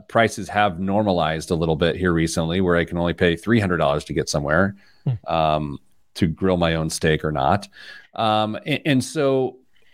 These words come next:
Speaker 1: to some degree, to Dame's point here, we are seeing prices, again, quote unquote, normalize. Um,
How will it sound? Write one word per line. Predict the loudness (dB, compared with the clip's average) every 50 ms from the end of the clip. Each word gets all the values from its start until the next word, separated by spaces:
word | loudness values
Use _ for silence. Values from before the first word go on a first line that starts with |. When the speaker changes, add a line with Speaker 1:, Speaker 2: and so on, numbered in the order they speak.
| -20 -20 -20 _ _ _ -6 -4 -4 0
Speaker 1:
to | 0 0
some | 0 0 -2 -2 -2 0
degree, | -2 -2 -2 0 0 0
to | 0 -2 -4
Dame's | 0 2 2 2 2 0 -4
point | -4 -2 0 0 0 0
here, | 0 0 0 0
we | 0 -2 -2 -2
are | 0 0 0 0
seeing | 0 -4 -4 -2 -2 0 -2 -2
prices, | 0 2 2 2 2 2 0 -2 -2 0 -2 -2 -6 -8 -12 _ -20 -20 _ _ _ -6
again, | -4 0 2 2 0 0
quote | 0 2 2 2
unquote, | 2 0 0 -2 -2 -2 -8 -14 -12 -8
normalize. | -6 -2 0 0 2 2 0 -2 -2 -4 -4 -2 0 -2 -2 -4 -8 -14 -18 -18 -18 -18 -18 -18 -20 -20 _ _
Um, | -4 -2 0 2 2 2 0 0 -2 -4 -6 -8